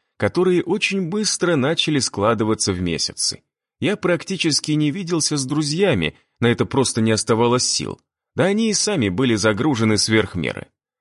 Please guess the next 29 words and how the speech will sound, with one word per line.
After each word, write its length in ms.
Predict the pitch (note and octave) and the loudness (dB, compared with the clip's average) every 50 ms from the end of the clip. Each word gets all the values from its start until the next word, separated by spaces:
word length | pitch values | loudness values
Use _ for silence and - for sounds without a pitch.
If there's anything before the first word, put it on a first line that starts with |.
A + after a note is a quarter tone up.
| _ _ | _ _
Разве 360 | - - G3+ G#3+ F3+ F#3+ G3+ E3 | -2 0 0 2 2 2 0 0
что 260 | - - F#3 F3+ E3 | 0 0 0 0 0
с 100 | - - | 0 -2
Костиком 560 | - A3+ A3 - - - G#2+ - G#2 F#2 F2+ | -2 -2 -2 -2 -2 -2 -2 -2 0 -2 -2
пересекались 760 | - G#2 G2+ G2+ - - A2+ - - A#2+ A2 G2+ F#2 - - | -2 -2 -2 0 0 -2 -2 0 0 0 2 2 0 -2 -4
в 40 | - | -4
квартире, 640 | - A#2 B2 A#2+ A#2 - - F2+ D#2 D#2 D2+ - _ _ _ _ _ _ | -2 0 0 0 0 -2 -4 -4 -2 -2 -2 -4 _ _ _ _ _ _
да 100 | - C3 | -2 0
и 100 | F3+ G3+ | 0 0
то 220 | G3 - B3 A#3+ G3 | 0 0 0 0 0
чаще 380 | - - E3 C#3 - - C3 | 0 0 0 0 0 0 -2
всего 460 | A#2 - - C3 B2+ C3 E3 E3+ - - - _ _ _ | -2 -2 -2 -2 0 2 2 0 0 -2 -6 _ _ _
отделывались 760 | - C3+ B2+ A2 G#2+ E3 F#3+ E3+ E3 D3 D3 C#3+ C3 - - | 2 2 2 2 2 2 2 2 2 2 2 2 2 0 0
простыми 500 | - B2+ B2+ A#2 - - E3 D#3 D3 C3 | 0 0 0 0 0 0 0 2 2 0
приветствиями 960 | - - - A2 G#2 G#2 D#3 E3+ - - - C#3 C#3 C3 A#2+ A#2+ A#2+ G#2 - - _ _ - | 0 0 0 0 0 0 0 -2 -4 -4 -2 2 2 4 4 4 2 0 -2 -10 _ _ -2
и 80 | D3+ | 0
разбредались 680 | D3 C#3 A#2+ A2 A2+ B2+ B2+ G2 A#2+ A#2 G#2+ G2+ F#2 - | 2 2 2 2 2 2 2 4 4 4 4 2 0 -2
по 140 | - G#2+ G#2 | -2 -4 -6
комнатам. 540 | - - D#2 - - - - - - - - _ _ _ _ _ _ _ _ _ | -4 -6 -8 -6 -8 -10 -12 -14 -16 -16 -18 _ _ _ _ _ _ _ _ _
Приходилось 720 | - B2+ C3 G#2 A2+ B2 A2 G#2 F3+ G#3+ G3+ G3 E3+ - | 0 0 0 2 2 2 2 2 2 2 2 2 2 0
впахивать 640 | - - - E3+ F3 F3+ D3+ - E3 D#3 D#3 B2+ - | -4 -4 -2 0 0 0 0 0 0 0 0 0 0
в 60 | G#2 | -2
юнисфере 720 | A2 B2+ C#3 C3+ C3 A#2+ G#2+ - - - E3+ F#3 E3 D#3+ D3 | 0 2 4 4 4 2 2 0 -2 -2 0 0 0 0 0
по 160 | - C#3+ B2+ | 0 -2 -2
шестнадцать 580 | - C#3 B2 - - B2+ D3+ D#3 C#3+ - C3 - | 0 0 -2 -2 -2 -2 -2 -2 -2 -2 -4 -4
часов, 540 | - - C3 A#2+ - - E3+ D#3+ B2+ - - - - - - | -4 -4 -2 -2 -2 0 0 0 -2 -4 -6 -20 -20 -18 -14
чтобы 340 | - - - B2+ G#2+ A2+ A2+ | -8 -2 0 0 2 2 2
выполнить 540 | G#2 B2 C#3 - - A2 G#2+ A2 G#2+ F#2+ F#2+ | 4 2 2 2 2 2 2 2 0 0 0
задание 580 | G#2+ G#2+ G2+ G#2+ B2+ C3 A#2+ A2+ G#2+ G#2 F#2 | 0 0 2 2 2 2 4 4 2 2 0